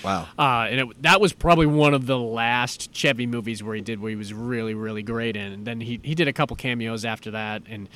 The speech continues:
Speaker 2: he's got some personal issues, like, anger issues that he's dealing with right
Speaker 1: I've,
Speaker 2: now.
Speaker 1: I've since followed him on Facebook, and Dave, if you're listening, spoiler alert, um,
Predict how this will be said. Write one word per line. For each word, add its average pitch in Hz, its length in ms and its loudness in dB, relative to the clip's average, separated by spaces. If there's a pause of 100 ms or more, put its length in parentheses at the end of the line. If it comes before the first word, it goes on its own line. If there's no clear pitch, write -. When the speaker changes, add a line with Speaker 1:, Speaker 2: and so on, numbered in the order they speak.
(120)
Speaker 2:
he's 143 140 -8
got 151 140 0
some 120 120 -6
personal 117 440 -6
issues, 110 320 -8
like, 110 160 -8
anger 113 340 -8
issues 104 280 -10
that 101 100 -10
he's 101 140 -10
dealing 107 240 -8
with 101 140 -10
right 107 140 0
Speaker 1:
I've, 127 60 4
Speaker 2:
now. 104 220 -6
Speaker 1:
I've 123 160 2
since - 280 2
followed 131 360 2
him 120 140 0
on 101 140 0
Facebook, 110 640 -2 (100)
and 95 480 -2 (280)
Dave, 104 480 2 (220)
if 107 160 -4
you're 101 100 2
listening, 95 420 0
spoiler 92 540 2
alert, 90 360 0 (420)
um, 95 760 4